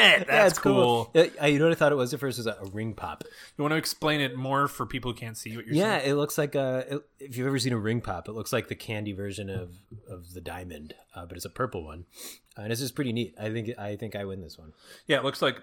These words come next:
Speaker 2: it looks like a Chaos Emerald. You gotta collect six of 'em?
Speaker 1: Uh, eight in the early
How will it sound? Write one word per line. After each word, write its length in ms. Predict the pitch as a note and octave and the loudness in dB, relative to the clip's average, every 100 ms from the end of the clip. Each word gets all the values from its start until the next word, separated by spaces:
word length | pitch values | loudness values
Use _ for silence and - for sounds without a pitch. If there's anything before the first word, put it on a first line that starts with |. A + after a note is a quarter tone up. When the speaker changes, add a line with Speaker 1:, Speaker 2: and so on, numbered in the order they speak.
| - | -12
Speaker 2:
it 160 | B2+ | -10
looks 180 | C#3 A2 | -6 -4
like 120 | A#2+ A2+ | -6 -6
a 20 | |
Chaos 360 | - F3+ B2 A2 | -4 -4 -4 -6
Emerald. 320 | G2+ G2 G2+ | -6 -8 -8
You 100 | A2 | -8
gotta 180 | B2 A2+ | -6 -6
collect 360 | - A#2+ - - | -4 -6 -6 -10
six 360 | - D3 - | -8 -6 -4
of 80 | F4 | -2
'em? 340 | A4 - - - - - - | -2 -6 -16 -18 -18 -20 -8
Speaker 1:
Uh, 160 | A2+ G2 | -8 -8
eight 300 | A2+ A2+ G2 | -8 -8 -8
in 80 | F2 | -14
the 60 | E2 | -12
early 260 | F2 E2 | -12 -12